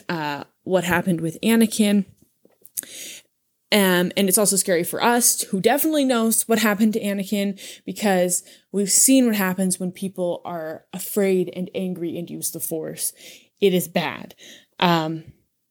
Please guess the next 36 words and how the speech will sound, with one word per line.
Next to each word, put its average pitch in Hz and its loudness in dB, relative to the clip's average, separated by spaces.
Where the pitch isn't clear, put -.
but 220 4
the 233 4
thing 254 4
I 240 4
really 220 6
like 208 4
here 208 4
is 185 4
Kanan 208 2
is 185 2
afraid 180 0
of 220 -6
that, 240 -2
but 294 2
where 196 4
some 214 2
masters 180 0
might 170 -2
be 175 -4
like, 170 0
"Nope, 254 4
you 190 4
are 196 4
too 202 0
powerful 190 2
and 170 0
too 214 2
open 190 2
to 180 -2
the 175 -2
dark 175 -2
side 185 2
for 190 -4
your 185 -2
own 180 0
good," 185 2